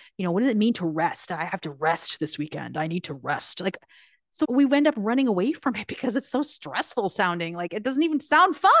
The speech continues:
It's like, "I don't wanna rest. It doesn't sound fun." Um, or is it just me saying all this? But, you know,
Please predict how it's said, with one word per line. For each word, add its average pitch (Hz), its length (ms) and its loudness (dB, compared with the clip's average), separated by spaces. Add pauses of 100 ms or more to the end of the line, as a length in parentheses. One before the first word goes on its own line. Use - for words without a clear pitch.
(100)
It's 247 180 2
like, 269 140 2
"I 277 100 2
don't 571 140 -2
wanna 277 160 4
rest. 202 360 -6
It 359 60 2
doesn't 427 260 -4
sound - 340 -8
fun." 226 140 -8 (420)
Um, 165 200 -14
or 214 100 -2
is 202 80 -8
it 202 60 -8
just - 180 -12
me 202 140 -4
saying 165 240 -4
all 160 100 -4
this? - 220 -6
But, - 180 -4
you 214 140 0
know, 226 180 0